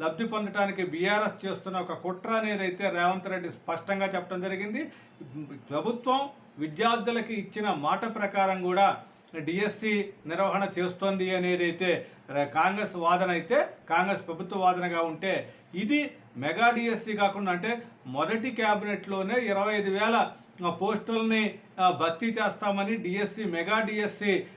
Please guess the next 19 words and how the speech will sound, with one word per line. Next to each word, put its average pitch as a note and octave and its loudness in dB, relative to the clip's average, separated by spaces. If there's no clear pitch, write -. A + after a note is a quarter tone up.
నిర్వహిస్తామని G3 0
కాంగ్రెస్ F#3+ 0
ప్రభుత్వం F#3 -4
చెప్పింది. F3+ -2
అట్లా G3+ 2
కాకుండా A#3+ 4
కేవలం B3+ 4
కొన్ని A3 0
పోస్టులకే A3+ 0
పరిమితం G3+ -4
చేస్తూ, F#3+ 0
ఆ, F#3 4
డిఎస్సిని G3 0
నిర్వహించటం G3 0
అనేది F3+ 0
అయితే F3 -2
దారుణం F#3 4
అనేది F3 0
అయితే, G3+ -2